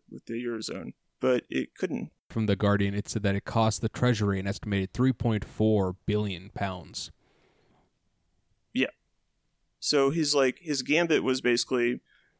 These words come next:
Speaker 1: the exchange rate is high now, so I'm gonna borrow and then sell these, and then it'll cause so much pressure later that I can able, I'll be able to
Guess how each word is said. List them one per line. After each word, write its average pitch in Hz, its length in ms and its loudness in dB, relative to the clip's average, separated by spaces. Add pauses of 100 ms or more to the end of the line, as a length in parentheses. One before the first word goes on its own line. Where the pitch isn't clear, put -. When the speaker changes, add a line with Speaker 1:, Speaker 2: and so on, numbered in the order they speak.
(180)
Speaker 1:
the 131 260 2
exchange 170 320 0
rate 156 140 2
is 127 120 0
high 135 240 2
now, 127 260 2
so 123 320 -2
I'm 151 180 -2
gonna 170 180 0
borrow 165 680 2
and 139 220 0
then 123 160 2
sell 156 440 0
these, 110 500 -8 (480)
and 135 180 0
then 131 200 4
it'll 120 180 2
cause 139 320 -2
so 160 300 2
much 160 240 -2
pressure 143 380 0
later 123 420 2
that 113 300 -2 (320)
I - 100 -2
can 135 180 0
able, 127 320 0
I'll 131 160 0
be 131 160 2
able 123 200 2
to - 320 -4